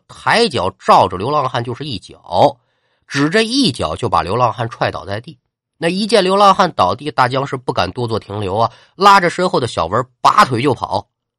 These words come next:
很快可就上了滨江中路。左右仔细观瞧，街面上是空空如也，想找人帮忙那是不大可能了，这会儿怎么弄？撒丫子撩吧。接着他是拉着小文就朝东边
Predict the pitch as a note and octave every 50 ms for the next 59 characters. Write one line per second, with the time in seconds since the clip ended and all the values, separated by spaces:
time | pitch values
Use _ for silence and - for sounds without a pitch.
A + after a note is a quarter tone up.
0 | _ _ - - - B2+ A#2+ B2+ D#3 - - C4+ C4 A3+ D#3 - G2+ F2+ G2 A2
1 | - - - G3+ E3+ B2+ F#2 D#2+ D#2 - _ - E3+ E3+ E3+ E3 D3+ E3+ D#3+ E3
2 | D#3+ - F3 F3+ F#3 G3+ G#3+ D3+ - _ _ _ _ _ _ _ _ _ _ _
3 | _ _ _ _ _ _ _ G3 G3+ A3 C4+ D4 - G3 - D#3+ D#3+ G#3+ - A#3+
4 | B3+ C4+ C4 - - C3 A#2 C#3 E3+ F#3+ - - A3 G#3+ G#3+ A3+ G#3 F#3 - D#3+
5 | C#3 - C3+ C3 - - F#3+ F#3 - G3 G3 F3+ F#3 G3+ G#3 D3 G2+ F2+ F2 F#2+
6 | A#2 B2 - C3 D3 F#3+ F#3+ - - F#2+ E2+ E2 F#2 B2 D#3+ - - E3+ F3+ G3
7 | D3 G2+ G2 C3+ F3 F3 - - A#2 - - D3 E3 C#3+ - - - G2+ F#2+ E2
8 | D#2 F2 A2 C3+ C#3 C3 B2 - D#3+ C#3+ B2+ - A#2 G2+ - _ - F2+ - -
9 | F2 G#2 F3+ A3 G#3+ - - _ _ _ _ _ _ _ _ _ _ - - -
10 | D3 C3+ C3 C3 B2+ B2+ B2 B2 B2+ G#2 F2 F2 A#2 C#3 C3+ C3 B2 G#2+ - -
11 | - _ _ _ _ _ _ _ _ _ _ _ _ _ _ _ _ _ _ _
12 | _ _ _ _ _ _ _ _ - - A3 A3+ A3+ G#3 F#3 D#3+ C#3+ D#3+ D#3+ -
13 | D3 C3+ C#3+ D#3+ E3+ F3 E3 C3+ A2 - - - E2 D#2 D#2 F2+ A2+ B2 A2+ F#2+
14 | - G2 G#2+ A#2+ - _ G#3 A3 G#3 C#3+ - E2 D#2